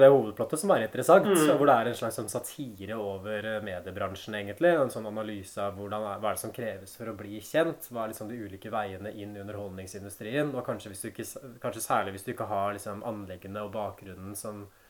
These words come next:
Speaker 1: tilsier at du skal ende opp i underholdningsindustrien, at det blir jo etablert at Kristoffer er liksom en sånn vanlig fyr i gata, har kanskje ikke noe sånn høy utdanning, og filmen kommuniserer jo litt tydelig at dette er en person som aldri i verden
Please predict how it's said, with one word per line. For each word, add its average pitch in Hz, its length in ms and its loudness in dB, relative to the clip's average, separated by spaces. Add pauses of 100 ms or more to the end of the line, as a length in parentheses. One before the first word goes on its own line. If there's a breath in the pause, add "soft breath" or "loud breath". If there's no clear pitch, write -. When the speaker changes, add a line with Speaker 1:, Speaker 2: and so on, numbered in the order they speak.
(180 soft breath)
Speaker 1:
tilsier 101 460 -8
at 101 80 -8
du 107 60 -8
skal 110 260 -6
ende 98 260 -8
opp 92 160 -12
i 98 40 -12
underholdningsindustrien, 101 960 -4
at 131 120 -6
det 110 80 -12
blir 107 180 -12
jo 107 80 -8
etablert 104 440 -8
at 107 220 -6 (640 soft breath)
Kristoffer 131 560 6
er 113 160 0
liksom 113 160 -4
en 110 80 0
sånn 117 140 -4
vanlig 113 400 2
fyr 107 200 -4
i 113 60 -2
gata, 117 380 -2
har 139 260 8
kanskje 101 240 -4
ikke 104 40 -8
noe 113 120 -8
sånn 110 140 -4
høy 110 260 -2
utdanning, 135 500 2 (560 soft breath)
og 131 500 2
filmen 117 260 -4
kommuniserer 139 580 -2
jo 143 60 2
litt 127 200 0
tydelig 117 260 -4
at 120 60 -8
dette 120 180 -6
er 107 140 -2
en 120 140 -4
person 120 440 -4
som 135 240 -8
aldri 110 380 -6
i 120 40 -8
verden 104 520 -4